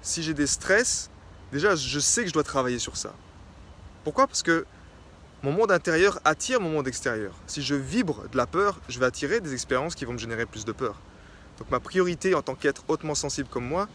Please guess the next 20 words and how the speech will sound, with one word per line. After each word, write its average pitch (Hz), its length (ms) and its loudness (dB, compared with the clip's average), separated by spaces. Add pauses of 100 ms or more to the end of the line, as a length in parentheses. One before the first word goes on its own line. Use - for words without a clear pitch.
(180)
c'est - 140 -8
de - 60 -8
travailler 131 260 2
sur - 160 -4
mon 110 220 -8
être. - 300 -6 (460)
C'est - 120 -12
de - 40 -14
faire 208 180 4
en 185 80 2
sorte 175 200 -2
que - 80 -2
mon 127 180 -4
être, 165 300 -2 (460)
il 131 160 0
est 127 100 6
à 117 60 6
la 107 80 2
bonne 139 200 0
place. 196 440 0